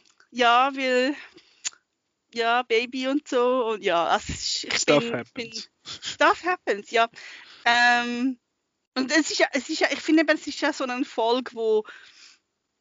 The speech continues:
Speaker 1: also ich verrate jetzt nicht, was für die, wo, wo's gesehen haben, aber es ist ja, es, man wartet eh immer auf etwas, wo dann so er-, eröffnet wird und man hockt nicht so vor dem Fernseher so, "Uh, uh, was, was, komm, ja." <laughs>
Speaker 2: Mhm.
Speaker 1: Es ist, ja, es ist,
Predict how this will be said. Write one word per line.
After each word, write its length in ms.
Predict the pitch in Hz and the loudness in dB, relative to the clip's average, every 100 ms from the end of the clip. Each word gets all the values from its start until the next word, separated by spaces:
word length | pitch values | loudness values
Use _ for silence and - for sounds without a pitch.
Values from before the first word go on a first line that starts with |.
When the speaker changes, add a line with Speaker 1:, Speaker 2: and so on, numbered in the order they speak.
| _ _ _ _ - - | _ _ _ _ -20 -6
Speaker 1:
also 180 | - - | -4 -2
ich 60 | - | 0
verrate 320 | 247 233 226 | 2 2 2
jetzt 160 | 247 320 | -6 -4
nicht, 200 | 339 294 | -4 0
was 220 | 247 247 | 0 -2
für 80 | 254 | -8
die, 160 | 233 | -6
wo, 200 | 240 233 | -4 -2
wo's 140 | 240 240 | -4 -6
gesehen 160 | - | 0
haben, 100 | 240 | 2
aber 60 | 233 | 0
es 100 | 247 | -6
ist 100 | 262 | -2
ja, 120 | 294 240 | 0 0
es, 200 | 247 - _ _ | -2 -10 _ _
man 200 | 247 247 | 0 2
wartet 400 | 240 277 - 254 | 4 4 2 -6
eh 140 | 254 | -4
immer 360 | 277 - 285 302 | -4 0 2 4
auf 60 | 330 | 2
etwas, 380 | 262 254 277 247 | 0 0 -4 -4
wo 80 | |
dann 220 | 247 247 262 | -2 0 0
so 100 | 247 | -2
er-, 320 | 220 226 - | 0 0 2
eröffnet 580 | 247 247 254 330 - 285 | 2 4 2 2 2 2
wird 220 | 262 247 | 2 2
und 60 | 277 | 4
man 120 | 269 | 4
hockt 260 | 247 233 - | 2 0 -2
nicht 140 | 254 | -4
so 180 | - 311 | -4 -4
vor 80 | 294 | -2
dem 80 | 254 | 2
Fernseher 360 | 233 285 262 | 4 6 4
so, 560 | - 427 - - - - | 0 -2 -4 -10 -4 8
"Uh, 140 | 339 392 - - | 8 8 -2 0
uh, 300 | 381 427 294 | 6 6 8
was, 240 | 494 - | 4 4
was, 240 | - 539 - - | 2 2 2 0
komm, 120 | 453 403 _ | 0 0 _
ja." 180 | 403 440 - - 427 453 494 - - | 2 2 2 0 0 2 2 2 2
<laughs> 0 | |
Speaker 2:
Mhm. 240 | 359 214 | 2 2
Speaker 1:
Es 60 | 302 | -2
ist, 260 | 403 - 254 | -6 -10 -2
ja, 200 | 254 247 | 2 2
es 80 | 254 | 0
ist, 260 | 269 - | -6 -8